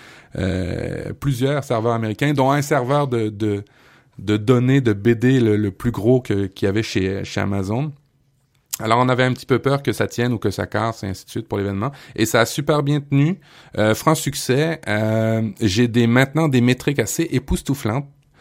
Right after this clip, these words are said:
Euh, notamment, euh, tout le long de la soirée électorale, euh, quand les, les résultats arrivaient sur Internet, euh, je te dirais, ben, tu, ça te semblera, tu seras peut-être pas étonné, toi, mais moi, ça m'a, je, je, je suis tombé sur le derrière parce que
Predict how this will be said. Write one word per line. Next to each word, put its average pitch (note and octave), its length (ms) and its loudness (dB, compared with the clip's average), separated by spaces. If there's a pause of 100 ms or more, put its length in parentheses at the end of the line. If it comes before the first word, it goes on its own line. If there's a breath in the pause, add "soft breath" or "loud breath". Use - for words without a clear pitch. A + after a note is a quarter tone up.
(280 loud breath)
Euh, G2+ 240 -2
notamment, C3+ 640 2
euh, A2 200 0
tout - 180 -2
le D#3 60 2
long E3+ 100 2
de E3+ 60 -2
la C#3 80 0
soirée B2+ 580 0
électorale, A#2 760 0
euh, A2 220 0
quand B2+ 260 -4
les, A2 180 0
les A2 80 -2
résultats A#2 380 0
arrivaient A#2 240 -2
sur A#2 140 -6
Internet, A2 520 -2 (500 soft breath)
euh, G2+ 260 2
je G2 100 -4
te - 120 -2
dirais, G#2 260 2
ben, F2 220 0
tu, - 280 -10
ça - 140 4
te - 60 0
semblera, C#3 440 0
tu - 60 -16
seras D3+ 140 -2
peut-être D#3 200 -2
pas E3 100 -2
étonné, D3+ 320 -2
toi, E3+ 240 -4
mais D3 140 0
moi, C#3 180 2
ça C#3+ 140 0
m'a, A2 300 0
je, - 200 -6
je, G#2 180 -4
je G#2 180 -4
suis - 140 -10
tombé C3 200 0
sur C3 140 -2
le A2+ 100 0
derrière D3 600 0
parce - 180 -10
que A#2+ 240 -4